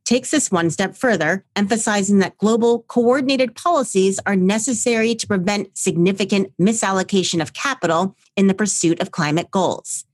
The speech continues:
He argues that a government-mandated carbon tax or price is the most efficient way to solve the climate problem. The private sector is now beginning to direct a substantial amount of capital to addressing climate change.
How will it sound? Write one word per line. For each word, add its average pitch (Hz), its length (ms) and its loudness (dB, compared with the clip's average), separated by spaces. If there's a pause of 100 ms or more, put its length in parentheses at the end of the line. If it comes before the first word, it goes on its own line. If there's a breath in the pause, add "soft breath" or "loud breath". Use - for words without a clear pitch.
(140 soft breath)
He 254 200 2
argues 208 380 2
that 175 80 0
a 147 60 0
government-mandated 190 1040 0
carbon 196 420 -2
tax 269 580 -6
or 226 140 0
price 190 580 -4 (200 soft breath)
is 156 140 -2
the 175 80 2
most 180 240 2
efficient 220 400 -2
way 156 300 0
to 196 120 -2
solve 143 340 -2
the - 80 0
climate 147 400 -4
problem. 135 500 -4 (400)
The 220 60 0
private 370 300 0
sector 247 340 -2
is 175 160 0
now 170 220 0
beginning 165 320 0
to 160 100 -6
direct 156 380 -4 (120)
a 170 60 -4
substantial 175 460 -2
amount 156 140 -2
of 156 60 -6
capital 156 600 -4 (120)
to - 120 0
addressing 165 360 0
climate - 320 -6
change. - 280 -12